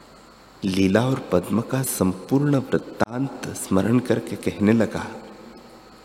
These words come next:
"हे देवी, बड़ा आश्चर्य है कि यह जगत मन से रचा है। यह मैंने तुम्हारे प्रसाद से जाना कि मैं राजा पद्म था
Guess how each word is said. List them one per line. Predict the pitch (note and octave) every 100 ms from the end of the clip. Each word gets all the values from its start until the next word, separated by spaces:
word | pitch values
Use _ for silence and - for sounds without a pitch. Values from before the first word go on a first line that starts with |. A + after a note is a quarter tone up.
| - - - - - - - - - - -
"हे | F#2+
देवी, | F2 D2+ - - - - - - - - - - - - - - - G2
बड़ा | F2+ F2+
आश्चर्य | A#2 G#2+ - - - F#2+
है | G2 - - - - - - - - - - - - - - - -
कि | B2+
यह | C3+ C3
जगत | A#2 F#2 B2 - - - - - - - - - - -
मन | G2+ F#2+ B2
से | B2+ -
रचा | - - -
है। | - - - - - - - - - - - - - - - -
यह | A2+ A2+ C#3+
मैंने | D3+ D3+
तुम्हारे | C#3+ F#2 F2 G#2+
प्रसाद | C3 - F2 - A#2
से | - - G2
जाना | C#2+ - - - - - - - - - - -
कि | G#2
मैं | G#2 F#2+
राजा | E2 E2+ G#2+
पद्म | - E2 - G2+ A2
था | - A2 - -